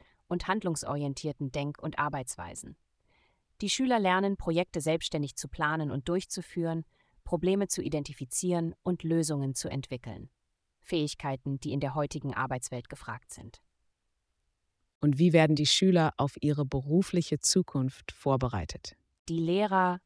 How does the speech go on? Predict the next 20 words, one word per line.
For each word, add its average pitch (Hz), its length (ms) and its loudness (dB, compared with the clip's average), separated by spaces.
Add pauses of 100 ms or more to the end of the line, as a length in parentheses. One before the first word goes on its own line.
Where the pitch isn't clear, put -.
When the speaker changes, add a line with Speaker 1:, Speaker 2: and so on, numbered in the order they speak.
Speaker 1:
haben 156 320 -2
langjährige 202 600 2
Erfahrung 165 640 2
in 147 140 -6
den 143 160 -4
Berufen 160 560 -4 (260)
der 143 100 -2
Medien-, 165 580 0
Kommunikations- 156 960 -4
und 135 160 -10
Informationsbranche 143 1200 -4 (560)
und 160 140 -10
können 175 220 2
den 156 160 0
Schülern 226 360 -2
wertvolle 160 440 -2
Tipps - 340 -6
und 160 180 -8
Ratschläge 127 560 -2
geben. 127 380 -10